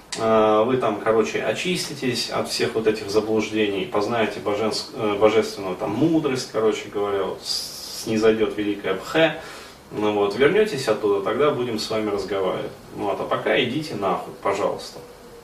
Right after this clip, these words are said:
И, как говорится, не смущайте женщин, э, не мешайте им, ну, развивать свою женственность просто. Вот.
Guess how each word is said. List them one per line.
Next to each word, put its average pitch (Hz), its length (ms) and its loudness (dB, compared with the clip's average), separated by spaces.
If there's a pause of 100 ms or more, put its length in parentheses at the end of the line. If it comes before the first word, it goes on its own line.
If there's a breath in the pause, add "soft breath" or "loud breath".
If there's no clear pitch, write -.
(240)
И, - 80 0
как 107 160 6
говорится, 113 380 2
не 110 100 0
смущайте 120 520 -2
женщин, 196 420 2 (440 loud breath)
э, 107 280 4
не 117 80 0
мешайте 123 540 2
им, 139 320 0 (120)
ну, 101 300 0
развивать 110 460 0
свою 107 240 -2
женственность - 600 -6
просто. - 400 0 (540 loud breath)
Вот. 107 380 0